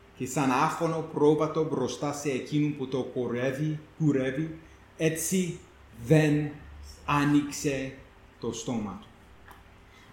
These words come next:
Όχι επειδή ήτανε ανίσχυρος, όχι επειδή δεν είχε την δύναμη να κάνει. Είπε στον, ε, τι είπε στον Πέτρο; Αν ήθελε ο Χριστός μπορούσε να, να καλέσει όλους τους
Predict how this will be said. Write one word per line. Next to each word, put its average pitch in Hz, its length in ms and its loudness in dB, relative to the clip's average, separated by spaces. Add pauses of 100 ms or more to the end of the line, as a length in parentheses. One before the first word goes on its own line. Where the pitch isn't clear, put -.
Όχι 202 340 6
επειδή 165 360 2 (160)
ήτανε 147 320 0 (160)
ανίσχυρος, 120 680 -6 (120)
όχι 190 380 2
επειδή 156 720 -2
δεν 151 180 2
είχε 160 340 -2
την 139 280 -4 (140)
δύναμη 139 480 4
να 113 160 2
κάνει. 127 380 -8 (240)
Είπε 226 320 4
στον, 190 280 4 (520)
ε, - 20 -4
τι 220 140 -2
είπε 233 240 4
στον 156 260 2
Πέτρο; 113 460 -4 (1160)
Αν 185 220 2
ήθελε 233 200 -2
ο 226 140 2
Χριστός 190 400 -2
μπορούσε 151 440 0 (120)
να, 139 340 -4
να 143 80 -4
καλέσει 151 420 -4 (120)
όλους 220 460 0
τους - 80 -12